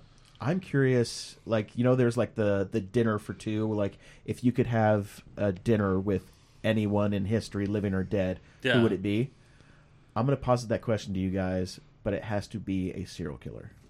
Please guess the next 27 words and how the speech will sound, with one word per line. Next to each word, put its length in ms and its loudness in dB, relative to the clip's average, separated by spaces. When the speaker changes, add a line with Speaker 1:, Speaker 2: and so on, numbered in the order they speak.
Speaker 2:
Oh. 480 -16
Speaker 1:
And 400 4
I'll 180 4
put 180 0
it 120 0
this 220 0
way. 220 -4
It 140 0
can 160 0
be 140 2
a 60 2
serial 320 0
killer 300 0
that 160 -2
hasn't 440 -2
been, 300 -2
like, 360 -6
caught 320 -2
or 80 -4
discovered 440 -4
yet, 300 0
where 120 4
it's 100 -4
someone 340 2
that 120 0
you're 140 0
like, 220 0